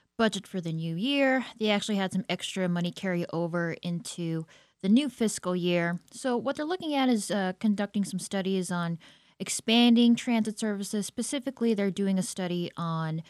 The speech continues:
expanding commuter rail services between Washtenaw and Wayne County, which would include stops at Ann Arbor, Ypsilanti, Wayne, Dearborn, and up until Midtown.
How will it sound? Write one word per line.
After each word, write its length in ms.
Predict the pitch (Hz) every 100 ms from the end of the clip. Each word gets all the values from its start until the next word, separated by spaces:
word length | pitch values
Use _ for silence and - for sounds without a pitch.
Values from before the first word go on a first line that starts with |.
| - _
expanding 420 | - - 226 202 196
commuter 340 | - 202 185
rail 220 | 185 180
services 480 | 175 - 175 170 175
between 380 | - - 175 170
Washtenaw 840 | 170 185 185 185 - 185 170 165 -
and 160 | 156
Wayne 280 | 156 175 208
County, 520 | - 285 302 330 349 - _ _ -
which 180 | 214
would 140 | 214 202
include 320 | 196 214 196
stops 580 | - 185 180 - - -
at 260 | - 170 165 -
Ann 140 | 175
Arbor, 400 | 208 208 208 202
Ypsilanti, 760 | 185 - 185 180 175 180 175 170 _ _ _ -
Wayne, 320 | 175 185 180
Dearborn, 440 | 175 175 170 165 165
and 380 | - 165 160 160 -
up 140 | 160
until 180 | 170 -
Midtown. 640 | 156 147 165 - 85 85